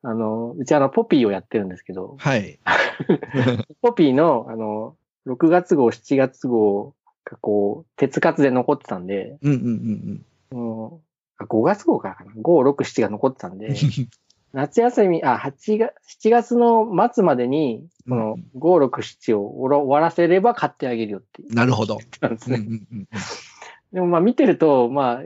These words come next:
Speaker 1: 三ヶ月分とかちょっと難しそうだったんで、まあ妥協して、そのまとめページがあって、その各月の。
Speaker 2: うん。
Speaker 1: そのまとめページをやって、そのまとめページで間違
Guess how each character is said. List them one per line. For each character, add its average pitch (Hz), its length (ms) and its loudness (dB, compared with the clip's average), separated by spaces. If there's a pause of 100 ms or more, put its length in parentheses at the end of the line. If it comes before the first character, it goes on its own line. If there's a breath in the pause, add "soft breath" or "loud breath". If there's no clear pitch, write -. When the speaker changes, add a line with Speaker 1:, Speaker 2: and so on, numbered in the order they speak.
(100)
Speaker 1:
三 185 200 -4
ヶ 220 120 0
月 202 200 2
分 190 200 0
と 190 80 -2
か 143 80 -2
ち - 80 -4
ょ - 20 0
っ 131 40 -6
と - 140 -8
難 113 460 -4
し - 60 -14
そ 156 140 2
う - 20 4
だ 117 80 2
っ - 80 -10
た - 120 -12
ん 104 120 -8
で、 131 340 2 (460)
ま 160 100 0
あ 123 60 0
妥 151 180 2
協 220 240 2
し 208 140 -6
て、 196 380 2 (360)
そ - 120 -14
の 131 60 -8
ま 139 160 2
と 214 140 2
め 240 140 4
ペ 240 180 4
ー 147 40 2
ジ 110 120 -6
が 101 140 -8
あ 101 60 -14
っ - 40 -20 (160)
て、 101 240 -6
そ - 180 -20
の 131 200 -8
各 101 240 -10
月 - 180 -10
の。 98 220 -10 (960 loud breath)
Speaker 2:
う 147 40 -10
ん。 - 40 -8
Speaker 1:
そ 190 80 2
の 170 40 2
ま 185 120 2
と 254 100 0
め 269 140 4
ペ 294 180 2
ー 277 40 4
ジ 240 120 4
を 196 80 2
や 185 120 2
っ - 80 -10 (260)
て、 233 400 2 (580 soft breath)
そ 202 100 -2
の 220 60 2
ま 240 180 2
と 247 120 -2
め 262 160 4
ペ 285 160 6
ー - 20 4
ジ 233 100 2
で 196 140 4
間 180 120 2
違 180 40 0